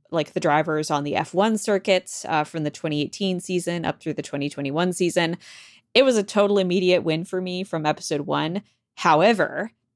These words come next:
I, uh, have had trouble convincing everyone in my life that they should watch a show about cars and car racing, because a lot of people like me, when I first heard about it, had the knee-jerk reaction of, "I don't, I think car racing is boring and I don't wanna watch it."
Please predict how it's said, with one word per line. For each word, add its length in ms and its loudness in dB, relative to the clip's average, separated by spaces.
I, 480 4
uh, 340 4
have 220 2
had 240 -2
trouble 360 -2
convincing 840 -2
everyone 680 4
in 140 -2
my 100 -2
life 360 0
that 120 4
they 120 6
should 180 0
watch 240 2
a 60 -6
show 200 0
about 240 0
cars 480 0
and 160 2
car 220 2
racing, 400 0
because 500 0
a 60 -2
lot 200 4
of 60 -6
people 460 -2
like 240 0
me, 220 -2
when 100 0
I 80 -2
first 280 -2
heard 180 4
about 200 0
it, 80 0
had 160 0
the 60 -2
knee-jerk 460 -4
reaction 420 -2
of, 140 -2
"I 180 2
don't, 320 -2
I 80 -2
think 220 -4
car 160 2
racing 260 2
is 140 -4
boring 400 2
and 80 -2
I 80 -2
don't 180 0
wanna 160 0
watch 300 0
it." 200 -8